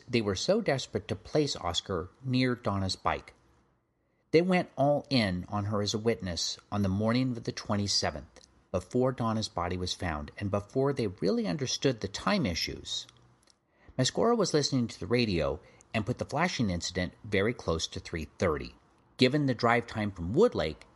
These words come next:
the soonest Powell could get Oscar there was three forty. However, that left thirty minutes before Donna arrived at the bike scene. That's how Powell ended up trying to sell the jury on Donna's kidnapping occurring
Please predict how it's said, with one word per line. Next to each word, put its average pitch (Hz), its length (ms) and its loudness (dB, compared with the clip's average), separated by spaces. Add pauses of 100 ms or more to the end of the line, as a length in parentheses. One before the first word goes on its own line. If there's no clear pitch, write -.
(240)
the 117 100 2
soonest 233 420 0
Powell 110 260 2
could - 260 -8
get - 240 -2
Oscar 95 400 -2
there 101 300 4 (100)
was 135 160 -2
three 92 260 -4 (160)
forty. 190 380 2 (480)
However, 117 640 4 (480)
that 170 280 4
left 147 280 0
thirty 185 420 2
minutes 90 460 0
before 147 840 0
Donna 117 340 0
arrived 87 440 -4
at 87 100 -10
the - 60 -8
bike 90 260 0
scene. - 320 -4 (840)
That's 202 300 4
how 90 220 -2
Powell 92 420 -4 (100)
ended 107 300 -2
up 101 240 0 (140)
trying 92 320 0
to 143 100 -2
sell 135 220 0
the 156 80 -6
jury 76 400 -2 (200)
on 92 160 -2
Donna's 78 300 -6
kidnapping 110 600 -2
occurring 76 480 -8